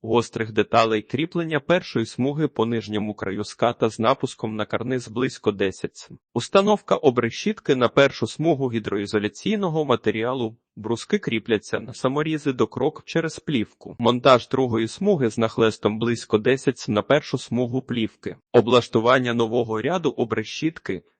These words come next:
Дії повторюються до коника даху. В області коника укладають зігнутий цілий лист, але не стикують дві смуги прямо на конику.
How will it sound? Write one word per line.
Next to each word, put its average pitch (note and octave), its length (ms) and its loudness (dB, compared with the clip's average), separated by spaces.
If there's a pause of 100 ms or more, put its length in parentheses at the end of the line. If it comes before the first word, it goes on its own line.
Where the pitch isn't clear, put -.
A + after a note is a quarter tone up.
(120)
Дії A#2+ 380 0
повторюються A2+ 800 0
до G#2 140 0
коника B2+ 480 -2
даху. A2 540 0
В A#2 160 -6
області G#2 480 0
коника F3+ 440 0
укладають A#2+ 720 2
зігнутий G#2+ 460 -4
цілий G#2 400 -4
лист, G#2 440 -6
але G#2 220 2
не C3+ 120 -4
стикують F3 500 -2
дві A2+ 180 -4
смуги A#2 440 -2
прямо A2 400 -2
на G#2+ 100 -2
конику. G#2+ 560 -2